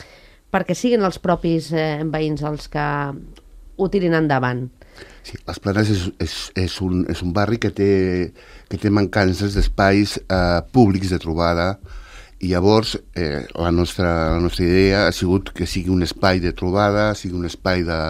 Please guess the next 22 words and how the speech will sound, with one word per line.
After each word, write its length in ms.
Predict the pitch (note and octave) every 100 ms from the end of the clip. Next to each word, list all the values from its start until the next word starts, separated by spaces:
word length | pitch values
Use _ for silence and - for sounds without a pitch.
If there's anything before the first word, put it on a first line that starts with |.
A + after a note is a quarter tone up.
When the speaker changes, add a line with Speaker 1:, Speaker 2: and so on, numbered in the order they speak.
| - - - -
Speaker 2:
d'intercanvis, 840 | F2+ E2 E2 - G#2+ G2 G#2 G#2+ - - -
sobretot, 560 | - E2 F2 G#2+ A2+ - - - - -
<coughs> 320 | - - - A2+
i 80 | G#2+
amb 140 | G2+
aquest, 320 | F#2+ A2 -
i 80 | G2
amb 80 | F2
aquesta 240 | F2 -
paraula, 320 | E2+ G#2+ A2+ F2
que 100 | -
poder, 380 | - E2 F2+ G2 G#2+ -
ens, 220 | F2 F#2
és 140 | - G2
la 80 | E2+
que 160 | F2+
més 220 | F#2+ G2 F#2+
ens 140 | E2
defineix, 500 | F#2 F2+ G2+ A#2+ B2+ - -
és 80 | F#2+
l'intercanvi 800 | G2+ F2+ F2+ E2+ G#2+ F#2+ F#2 G#2+ - - -
entre, 460 | F2+ F2 F2 D#2+